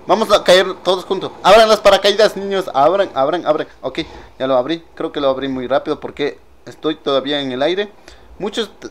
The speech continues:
ah, no, son mis amigos, están cayendo por ahí. Ok, ok. ¿Qué? Estoy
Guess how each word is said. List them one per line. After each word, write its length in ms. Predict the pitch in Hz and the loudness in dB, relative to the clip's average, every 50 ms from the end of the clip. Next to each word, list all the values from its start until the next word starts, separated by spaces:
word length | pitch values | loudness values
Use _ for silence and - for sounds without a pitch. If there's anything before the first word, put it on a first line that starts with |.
| - - | -14 -10
ah, 160 | - 143 139 | -8 -8 -6
no, 180 | 135 135 127 - - - - | -6 -8 -10 -10 -14 -16 -12
son 120 | 139 135 | -10 -10
mis 140 | 131 123 123 | -10 -10 -10
amigos, 280 | 113 113 107 107 101 - 120 | -12 -14 -14 -16 -16 -18 -18
están 200 | - - 127 120 | -12 -12 -10 -8
cayendo 280 | 131 123 123 123 117 | -8 -10 -8 -10 -12
por 120 | - 120 110 | -10 -10 -12
ahí. 120 | 107 - - - - - - - - - - | -12 -14 -18 -20 -20 -20 -20 -20 -20 -20 -18
Ok, 140 | 113 - 131 120 | -12 -8 -6 -6
ok. 120 | 113 - - 151 143 - - - - - - - - - - - - - - - - - - _ _ _ _ - - - - _ - - - - - - - - - - - - - - - - - - - - - - - - - - 1077 1077 1077 1077 1077 1077 1077 1077 1077 1077 1077 1077 1077 1077 - - - - - - - - | -6 -8 -10 -12 -12 -14 -20 -20 -20 -20 -20 -20 -20 -20 -20 -20 -20 -20 -20 -20 -20 -20 -20 _ _ _ _ -20 -20 -20 -20 _ -20 -20 -20 -20 -20 -20 -20 -20 -20 -20 -20 -20 -20 -20 -20 -20 -20 -20 -20 -20 -20 -20 -20 -12 -6 -4 -4 -2 -2 -2 -2 2 2 2 4 6 6 4 4 2 -8 -20 -20 -20 -20 -20 -20 -6
¿Qué? 120 | - - 427 508 539 571 - - - - - - - - - - - | 2 4 6 6 6 4 0 -6 -20 -20 -20 -20 -20 -20 -20 -18 -14
Estoy 320 | 196 190 - - 415 415 | -12 -6 2 4 4 4